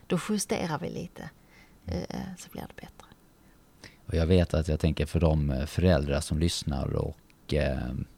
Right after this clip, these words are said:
Speaker 2: alla de som har någon ungdom
Speaker 1: Mm.
Speaker 2: i sitt liv som kunde tycka att, eh,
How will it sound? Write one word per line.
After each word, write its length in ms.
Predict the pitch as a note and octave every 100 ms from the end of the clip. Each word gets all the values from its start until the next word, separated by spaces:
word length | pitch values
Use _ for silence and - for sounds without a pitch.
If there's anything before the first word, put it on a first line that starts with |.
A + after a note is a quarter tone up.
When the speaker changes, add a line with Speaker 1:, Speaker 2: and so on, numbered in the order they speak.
| - -
Speaker 2:
alla 240 | - F#2+ E2
de 160 | F#2
som 160 | E2+ E2+
har 280 | F2 E2 B2+
någon 220 | A2+ F#2+
ungdom 140 | F2+ F2+
Speaker 1:
Mm. 80 | -
Speaker 2:
i 40 |
sitt 160 | D2 D#2+
liv 160 | B1+
som 160 | - D2+
kunde 160 | D2+
tycka 240 | D2+ D2 C2+
att, 260 | - -
eh, 160 | C2+